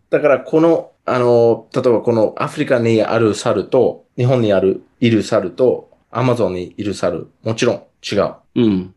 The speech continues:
Speaker 1: 見た目だけじゃなくて、えーと、態度、行動、いろいろやり方も違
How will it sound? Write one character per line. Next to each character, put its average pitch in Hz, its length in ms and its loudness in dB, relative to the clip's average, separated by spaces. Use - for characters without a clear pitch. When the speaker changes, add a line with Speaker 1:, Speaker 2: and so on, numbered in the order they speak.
Speaker 1:
見 113 100 -6
た 123 140 0
目 107 260 -4
だ 98 160 -2
け 87 80 -6
じ 82 80 -8
ゃ 85 60 -4
な 92 100 -4
く - 60 -14
て、 117 400 -2
え 95 260 -2
ー - 40 -20
と、 80 520 -2
態 113 280 -2
度、 92 480 0
行 110 280 2
動、 95 480 0
い 123 80 0
ろ 127 80 4
い 127 60 4
ろ 98 300 0
や 117 120 2
り 107 80 0
方 101 200 -2
も 90 100 -6
違 95 220 -8